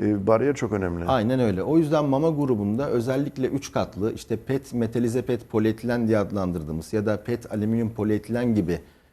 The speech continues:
Speaker 2: e, bariyer özelliği, e, olan ambalaj çeşitleri daha fazla kullanılırken, e, kum grubu, e, burada çok fazla bariyer ihtiyacına gerek duymadığı için, e, pet ve polietilen gibi iki katlı malzemelerle,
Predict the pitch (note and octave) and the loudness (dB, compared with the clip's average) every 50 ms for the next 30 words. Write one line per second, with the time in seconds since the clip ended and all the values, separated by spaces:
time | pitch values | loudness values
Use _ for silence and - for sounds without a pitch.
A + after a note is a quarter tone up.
0 | _ - F#2+ F#2+ F2+ F2+ F2+ F2 G2 G#2+ A2 B2 C#3+ C#3+ C#3+ C#3 B2 A#2 B2 A#2 | _ -6 -4 -2 -2 -2 -2 0 0 0 4 4 4 4 4 4 2 2 2 2
1 | A#2 A2+ A#2 C3+ D3 D#3 D#3+ - - _ _ _ - F#2+ F#2+ F#2 - - A#2+ B2+ | 2 2 0 0 -2 -4 -6 -12 -20 _ _ _ -6 -4 -2 -2 0 0 2 2
2 | C#3 C#3 C#3 C3+ C3 - - A2 A2+ A2+ A2 G2+ G#2 G2+ G2+ G2 F#2 - - - | 4 4 2 0 -2 -6 -6 -4 0 0 2 2 2 2 2 0 0 -2 -6 -10
3 | - - _ - - G2+ - - F2+ - G2 G2 F#2 F#2 F2 F2 E2+ F#2+ F#2 - | -14 -18 _ -8 -6 -6 -6 -6 -6 -4 -2 0 0 0 0 0 -2 -4 -4 -2
4 | - F#2 F2 F#2 G2 - - G#2+ G#2+ G#2+ G#2+ C3 D3+ D3 - - C3+ E3 G#3 - | -2 -2 -2 -2 -4 -4 -4 -2 -2 0 0 0 -2 -4 -4 -4 -6 -6 -6 -8
5 | - - _ - - - F#2 F#2+ F#2+ F#2 - - F3 F3+ F#3+ F3+ D#3+ E3 D3 C3+ | -14 -20 _ -20 -14 -8 -4 -4 -4 -4 -2 0 2 2 4 4 4 4 4 4
6 | B2 C#3+ F3+ G3+ - - - _ _ _ - F#2 F#2 F2+ F#2+ A#2 D3+ E3 D#3 D#3 | 2 0 -2 -6 -8 -14 -20 _ _ _ -4 -2 -2 -2 0 2 2 2 2 2
7 | E3 D#3 - E3+ D#3+ - - D#3 D3+ D3 D#3 C3+ C3+ C3 C3 D#3 D3+ D3+ D3 D3+ | 0 0 0 -2 -2 -2 -2 -2 -2 -2 -2 0 0 0 0 2 2 0 0 -2
8 | - - C3 B2+ A#2 B2 A#2+ C3+ C3+ A#2+ B2 B2 C3+ B2+ A#2+ A2+ A#2 D#3 E3 D#3+ | -4 -4 -2 -2 -2 -2 -2 -2 0 2 2 2 2 0 -2 -2 -2 0 0 0
9 | C3 F#2+ F2+ F2 D#2+ - - F3 G3 - - _ _ _ _ - F#2 F#2+ F2 F2 | 0 0 0 -2 -4 -4 -4 -6 -8 -8 -12 _ _ _ _ -6 -4 -2 -2 -2
10 | - - D#3+ D#3+ D#3 - C#3 D3 C#3+ - C3+ B2+ C3+ C3+ C3 - C#3 C#3 C3+ A2+ | 0 0 0 0 0 0 -2 -2 -2 0 0 2 2 2 0 0 -2 -2 0 0
11 | G#2 C#3 D3+ C#3+ - - - - A#2+ A2+ - D3+ D3 C3 A#2+ A2+ G2 G#2+ G#2 G#2 | 0 0 0 0 -2 -4 -4 -6 -6 -4 -4 -2 0 0 2 2 2 2 2 4
12 | G#2+ G#2+ G#2 G2+ F2+ D#2+ D2 | 4 4 4 2 2 0 -2